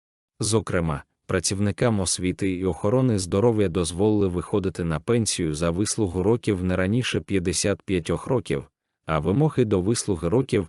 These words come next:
почали поступово підіймати з двадцять п'ять до тридцять років. До речі,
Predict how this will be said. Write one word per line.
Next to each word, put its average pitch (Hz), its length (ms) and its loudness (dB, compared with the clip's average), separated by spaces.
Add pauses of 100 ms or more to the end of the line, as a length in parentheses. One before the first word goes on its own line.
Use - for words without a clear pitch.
(140)
почали 104 420 0
поступово 98 640 -2
підіймати 92 680 0
з 80 100 -4
двадцять 95 460 0
п'ять 101 400 2
до 113 160 2
тридцять 87 480 -2
років. 82 420 -2 (160)
До 95 200 2
речі, 95 420 -2